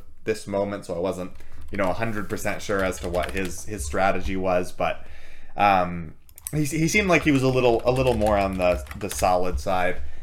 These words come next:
Um, and the flop now is going to come down, not,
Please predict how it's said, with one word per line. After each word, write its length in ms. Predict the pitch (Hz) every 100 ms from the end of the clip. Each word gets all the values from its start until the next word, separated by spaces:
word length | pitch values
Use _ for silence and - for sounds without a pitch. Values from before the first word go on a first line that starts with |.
| - -
Um, 380 | 101 101 98 101
and 160 | 143
the 80 | 147
flop 800 | 135 - - 170 214 233 233 -
now 360 | 117 95 92
is 120 | 120 120
going 220 | 127 120
to 80 | 113
come 320 | - 131 120
down, 500 | 120 117 113 113 107 - - -
not, 500 | 127 196 262 -